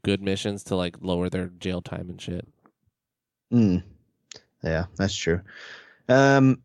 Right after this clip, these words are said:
Speaker 2: and then we got Phase Six announcements. Uh, well, one of the Phase six ones is Fantastic Four was confirmed to be November eighth,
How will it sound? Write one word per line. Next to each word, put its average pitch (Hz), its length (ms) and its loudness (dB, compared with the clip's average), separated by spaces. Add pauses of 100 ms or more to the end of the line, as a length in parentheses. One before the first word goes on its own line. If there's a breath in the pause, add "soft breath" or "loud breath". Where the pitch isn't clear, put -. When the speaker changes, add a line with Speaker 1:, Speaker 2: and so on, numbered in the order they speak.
(120)
Speaker 2:
and 139 160 2
then 160 120 2
we 180 60 0
got 185 260 0
Phase 170 440 0
Six - 560 -2
announcements. 214 1000 -8 (340)
Uh, 101 580 0
well, 107 320 -2 (760)
one 135 480 4
of 113 240 -2
the 113 80 -4
Phase 104 300 0
six - 280 -8
ones 110 300 -2
is 101 340 0
Fantastic 113 540 0
Four 117 240 4
was 113 240 4
confirmed 120 640 0
to 110 80 0
be 104 280 0
November 101 540 2
eighth, 104 380 0